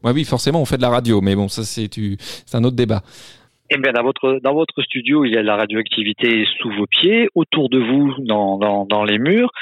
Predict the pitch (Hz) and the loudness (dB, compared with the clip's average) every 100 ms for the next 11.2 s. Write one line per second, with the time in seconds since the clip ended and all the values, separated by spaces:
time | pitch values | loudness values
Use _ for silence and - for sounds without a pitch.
0 | - - - 131 123 175 151 180 277 147 | -12 -8 0 0 2 2 4 2 2 -2
1 | 98 85 _ _ _ - 104 95 110 160 | -2 -8 _ _ _ -8 -6 -2 2 2
2 | 190 165 139 117 98 156 180 113 120 127 | 2 2 0 0 -2 0 0 2 2 2
3 | 175 - 113 117 - 117 165 190 - 110 | -2 -6 -4 -4 -2 0 2 2 0 0
4 | 110 107 101 110 101 104 101 104 - 98 | 2 2 2 0 2 0 0 0 -2 -2
5 | 123 117 101 - 143 156 120 104 101 98 | 0 0 0 0 0 2 2 2 2 2
6 | 95 95 95 95 - 98 120 156 151 127 | 2 2 0 0 0 0 0 0 0 2
7 | 113 - 131 120 110 107 110 - - 180 | 0 0 -2 0 -2 -2 -2 -2 -2 -2
8 | - - - _ _ _ - - - 147 | -4 -12 -20 _ _ _ -2 0 2 2
9 | 135 117 120 120 104 - - _ _ _ | 2 2 0 0 -2 -2 -6 _ _ _
10 | _ _ 180 165 - - 139 - - - | _ _ -4 0 2 2 2 0 -2 0
11 | 110 87 | 0 0